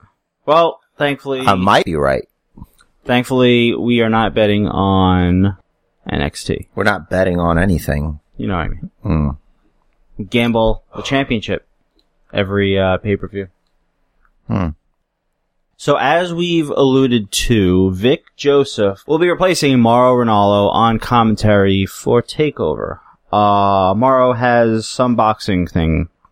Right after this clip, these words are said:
Speaker 1: the same day. Unfortunately for us. Fortunately for boxing fans, but not for us. So we're gonna get Vic Joseph. He's going to welcome us into TakeOver.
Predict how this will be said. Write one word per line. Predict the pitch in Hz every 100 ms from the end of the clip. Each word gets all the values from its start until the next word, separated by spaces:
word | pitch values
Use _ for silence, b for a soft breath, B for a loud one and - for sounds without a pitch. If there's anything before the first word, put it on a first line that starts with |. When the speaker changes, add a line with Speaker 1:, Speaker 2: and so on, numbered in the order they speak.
| _ _ _ _ _ _ _ _
Speaker 1:
the | -
same | 95 82
day. | 73 - _ _ _ _ _ _ _ _ _ _ _ _ _ _ _ _ _ _
Unfortunately | 92 87 87 85 - 67
for | - -
us. | -
Fortunately | - 190 190 147 110
for | 104
boxing | 92 62 - -
fans, | - - - -
but | - - _ _
not | 101 90
for | - -
us. | - - - - B B B B B _
So | - 120
we're | 120
gonna | 120
get | 110
Vic | 113
Joseph. | 117 107 - 107 -
He's | 104 92
going | 104 101
to | 95
welcome | 101 - 110
us | 104 98 -
into | 127 117 113 - 101 92 92 92 95 _ _ _ _ _ _ _ _ _ _ _ _ _
TakeOver. | 113 90 87 80 82